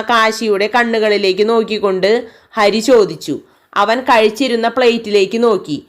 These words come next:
ഭക്ഷണവും ഒന്നും കഴിച്ചിട്ടില്ല. "എന്താടാ ഇത്? നീ സോനയെ പറ്റി ചിന്തിച്ചോ?" ഹരി രണ്ട് കൈകളും കാശിയുടെ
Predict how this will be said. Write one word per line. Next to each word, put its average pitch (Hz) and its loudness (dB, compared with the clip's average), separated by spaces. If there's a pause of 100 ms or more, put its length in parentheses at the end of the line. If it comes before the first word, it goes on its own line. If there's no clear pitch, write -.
(320)
ഭക്ഷണവും 220 0
ഒന്നും 233 0
കഴിച്ചിട്ടില്ല. 226 0 (760)
"എന്താടാ 165 2 (160)
ഇത്? 151 -2 (480)
നീ 277 -6 (120)
സോനയെ 233 2
പറ്റി 240 0
ചിന്തിച്ചോ?" 196 -2 (540)
ഹരി 202 2 (100)
രണ്ട് 220 2
കൈകളും 214 2
കാശിയുടെ 208 0